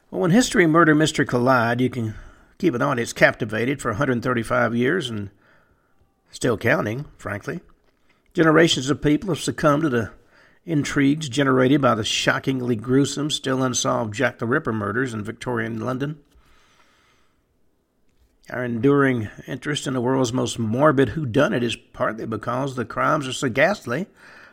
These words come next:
partly because the potential suspects represent such a wild cross, wide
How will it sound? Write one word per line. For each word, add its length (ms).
partly 320
because 520
the 220
potential 460
suspects 600
represent 440
such 200
a 80
wild 440
cross, 340
wide 680